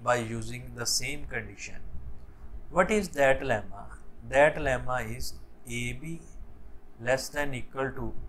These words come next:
A raised to power P over P plus B raised to power Q over Q. So this is the one value of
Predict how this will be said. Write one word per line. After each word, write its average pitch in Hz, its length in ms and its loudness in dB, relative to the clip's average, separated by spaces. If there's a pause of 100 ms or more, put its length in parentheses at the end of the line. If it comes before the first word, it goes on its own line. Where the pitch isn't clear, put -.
(120)
A 123 360 0
raised 120 320 -4
to 131 80 -8
power 110 480 -4 (100)
P 110 320 -4 (800)
over 120 380 6
P 113 440 -8 (960)
plus 139 320 4 (260)
B 120 360 2
raised 131 340 4
to 131 120 -2
power 110 460 0 (380)
Q 113 420 0 (640)
over 120 320 4
Q. - 220 -8 (1400)
So 165 100 2
this 165 300 6
is 170 160 0
the 175 100 10
one 151 380 8
value 117 520 6
of 127 240 4